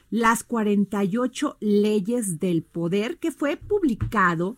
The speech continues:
originalmente en mil novecientos noventa y ocho. Este libro pres-, presenta la síntesis de una profunda investigación de las fol-, filosofías de los grandes pensadores. Las cuarenta y ocho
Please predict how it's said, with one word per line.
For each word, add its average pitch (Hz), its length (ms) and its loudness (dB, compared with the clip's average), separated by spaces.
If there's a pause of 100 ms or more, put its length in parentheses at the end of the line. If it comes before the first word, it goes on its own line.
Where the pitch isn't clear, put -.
(120)
originalmente 233 960 0
en 240 100 2
mil 202 200 0
novecientos 185 560 -4
noventa 233 500 -2
y 247 100 -2
ocho. 277 400 -4 (580)
Este 453 260 -4 (100)
libro 196 500 4 (360)
pres-, 226 360 0 (360)
presenta 294 680 2
la 220 180 0
síntesis 349 800 0
de 190 140 0
una 277 280 2 (140)
profunda 302 840 -4 (120)
investigación 180 960 0
de 226 80 -2
las 175 260 -4
fol-, 160 320 -10 (280)
filosofías 208 880 0
de 170 100 -4
los 165 240 -6
grandes 196 720 0
pensadores. 151 840 -10 (480)
Las 202 160 -4
cuarenta 233 340 0
y 240 80 2
ocho 254 180 -2